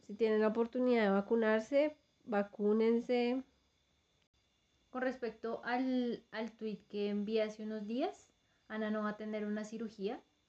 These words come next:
Speaker 2: todavía.
Speaker 1: Que es
Speaker 2: Falsa
Speaker 1: gracias
Speaker 2: alarma.
Speaker 1: el sistema de salud de este país.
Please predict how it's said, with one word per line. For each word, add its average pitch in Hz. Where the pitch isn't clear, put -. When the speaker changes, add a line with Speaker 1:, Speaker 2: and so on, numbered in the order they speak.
Speaker 2:
todavía. 196
Speaker 1:
Que 233
es 208
Speaker 2:
Falsa 233
Speaker 1:
gracias 254
Speaker 2:
alarma. 262
Speaker 1:
el 247
sistema 220
de 220
salud 214
de 196
este 190
país. 185